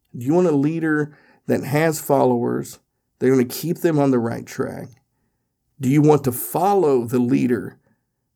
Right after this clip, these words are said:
that just demands you say yes to everything they do, or requires you to keep them honest and on the right track? You know, I'll go ahead and I'll end with this, 'cause I think this is a great, uh,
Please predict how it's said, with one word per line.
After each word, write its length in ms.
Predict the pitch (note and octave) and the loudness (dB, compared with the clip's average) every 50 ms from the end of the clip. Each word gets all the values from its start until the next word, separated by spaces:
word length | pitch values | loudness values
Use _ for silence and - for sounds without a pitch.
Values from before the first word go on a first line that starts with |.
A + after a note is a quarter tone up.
| _ - | _ -2
that 240 | C3+ C#3+ C3 - B2+ | -2 0 0 0 -2
just 260 | A#2 D3 C3+ C3+ - | -2 -2 -2 0 0
demands 520 | C#3 B2+ B2+ C3+ C3+ C3+ C3+ C3 B2+ A#2+ | -2 0 2 2 2 2 2 2 0 0
you 100 | C3+ C3 | -2 -2
say 360 | B2+ - - C3 B2+ B2 B2 | -2 0 0 2 2 4 2
yes 480 | B2+ B2 A#2+ A2+ C3 C3+ C3+ C3+ B2 - | 2 2 0 -2 -2 0 0 -2 -2 -2
to 80 | - C3 | 0 0
everything 420 | B2 B2 B2 A#2+ - B2+ B2 A#2+ | 0 0 0 0 0 0 0 0
they 160 | A#2+ B2+ A#2+ | 0 0 -2
do, 480 | A#2 A#2+ B2+ A#2+ A2+ A2+ A#2+ B2+ B2+ - _ _ _ _ _ _ _ _ | -2 -2 -4 -4 -2 -4 -6 -8 -10 -14 _ _ _ _ _ _ _ _
or 580 | - D3 E3+ F3+ F3 D#3 C#3 C3+ B2+ B2 B2 - - | -2 0 2 2 2 2 2 2 2 0 -4 -10 -10
requires 1000 | - D#3+ B2+ A#2+ B2 - - - D#3 E3 F3 F3+ F3 F3 E3+ D#3 C#3+ B2+ A#2 | -2 -2 -2 -2 -2 -6 -10 -10 -8 -6 -2 0 2 2 4 4 2 2 4
you 300 | B2 B2 A#2+ A2+ A2 A2 - | 4 4 4 2 0 -4 -4
to 120 | - - B2+ | -2 -2 -2
keep 300 | B2 - - D3 C#3+ C#3 | -2 -2 2 2 2 4
them 240 | - C3+ B2 A#2+ B2 | 4 4 4 4 2
honest 480 | B2 - A#2+ A#2+ A#2 A#2 A2 A#2 - - | 2 2 2 2 2 0 -2 -6 -4 -2
and 120 | A#2+ A#2 | 0 0
on 160 | A#2+ A#2 A2+ | 2 0 0
the 80 | A#2 A#2 | -2 -2
right 240 | A2+ A2+ G2 - - | -4 -6 -8 -10 -12
track? 340 | - - A#2+ F#2 - - - - _ _ _ _ _ _ _ _ - _ _ _ _ _ _ _ _ _ _ _ _ _ _ _ _ _ _ _ _ | -8 -6 -6 -6 -6 -8 -14 -20 _ _ _ _ _ _ _ _ -20 _ _ _ _ _ _ _ _ _ _ _ _ _ _ _ _ _ _ _ _
You 80 | - | -4
know, 300 | - G3 F#3 E3+ - - _ _ _ _ _ _ _ _ _ _ _ _ _ _ _ _ _ _ _ _ _ _ _ _ _ _ _ - _ - | -2 0 0 0 -2 -8 _ _ _ _ _ _ _ _ _ _ _ _ _ _ _ _ _ _ _ _ _ _ _ _ _ _ _ -20 _ -8
I'll 80 | F#3+ | -4
go 140 | D#3 G#3+ A#3+ | -2 0 0
ahead 160 | A#3 G#3+ G#3+ | 2 2 2
and 80 | F#3+ F3 | 2 2
I'll 160 | E3+ D3+ - | 2 2 2
end 220 | - D#3 D#3+ D3+ | 2 2 0 2
with 200 | C#3 B2 A#2+ A#2+ | 0 -2 -2 0
this, 260 | - C#3+ C3 G#2 - - | 0 0 0 0 -4 -6
'cause 160 | - B2+ A#2+ | -8 -6 -4
I 60 | B2+ | -2
think 220 | - F#3 F#3+ F3+ | 0 0 0 2
this 180 | - F3+ F3+ - | 2 0 0 0
is 140 | D#3+ C#3+ C#3+ | -2 -4 -2
a 40 | C3 | -4
great, 560 | B2+ C3 C#3+ D3 C#3+ D3 C#3 C3+ - - - | -2 2 2 4 4 4 2 0 -2 -2 0
uh, 420 | C3 B2 B2 B2 B2 A#2+ A#2+ B2 | 2 2 4 2 0 -2 -4 -8